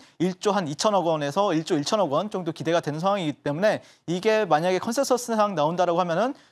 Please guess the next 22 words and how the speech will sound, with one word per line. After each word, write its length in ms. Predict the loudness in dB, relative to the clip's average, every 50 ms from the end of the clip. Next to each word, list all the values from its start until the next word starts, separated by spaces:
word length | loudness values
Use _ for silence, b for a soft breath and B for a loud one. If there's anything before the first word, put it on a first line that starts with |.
| b _
충분히 360 | -4 -2 0 0 -2 -2 -2
지금은 880 | -4 -2 -2 -2 -2 -2 -4 -4 -6 -6 -6 -2 -2 0 0 0 -4 -8 _
주가는 460 | -10 -8 0 2 2 2 2 -2 -4
저평가가 480 | -6 -10 -6 -4 -4 -2 0 -2 -2 0
되어 160 | 0 -2 -2
있다라고 480 | -2 2 0 0 0 2 -2 -2 -2 0
보시면 260 | -2 -2 -2 0 -2
될 80 | -2 0
것 120 | 0 0
같습니다. 420 | 0 0 -2 0 4 4 4 4 0 B B B B B
그래서 300 | 0 2 2 2 2 2
저 100 | 2 0
같은 220 | 0 0 0 0
경우에는, 500 | 0 2 2 2 2 2 2 2 0 -4 -8 _ _ _ _ _ _ _ _ _ _ -4 0
어, 140 | 0 0 2
계속해서 560 | 2 0 4 4 4 4 4 4 2 2 0 0
이렇게 240 | -2 -2 -2 0
멋진 260 | 0 0 0 -2 -2 -4
종목들 300 | -2 -2 -2 -2 -2 -4
공략 300 | -2 -2 -2 -2 -2 2
도와드리고 500 | 2 2 2 2 0 -2 -2 -2 -4 -4
있고 460 | -6 -12 _ _ 2 2 2 0 -2